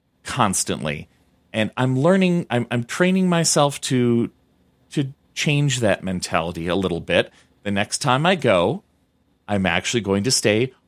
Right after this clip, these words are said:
off property at one of the hotels that I've run past on Run Disney events where I went, "Oh, you recommend that hotel? Thank you."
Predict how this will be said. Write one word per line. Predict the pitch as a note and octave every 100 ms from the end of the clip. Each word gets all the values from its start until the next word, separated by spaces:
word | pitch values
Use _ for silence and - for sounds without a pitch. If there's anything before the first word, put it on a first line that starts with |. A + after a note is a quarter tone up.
| _ -
off | E2+ B2+ -
property | - A#2 A#2 C#3 D#3 G#3 _ _
at | G#2 E2
one | F2
of | F2+
the | A#2
hotels | C#3 D3 C#3 A#2+ C3 -
that | A2
I've | G2+ F#2+
run | G2+ G#2
past | A2 B2 B2+ D3 -
on | A2+ A2
Run | G#2 G#2+
Disney | A2 A2 A#2+ A#2+
events | A2+ A2+ C3 -
where | A2+
I |
went, | B2 - -
"Oh, | C4 C3 E2 - _ _ _ _
you | C3+
recommend | C3+ C#3+ D#3+ E3 E3
that | E3+ D#3
hotel? | F#3 F#3 F#3 F3 G3 A3+ - _
Thank | F3 F#3+ -
you." | G#2+ F2 D#2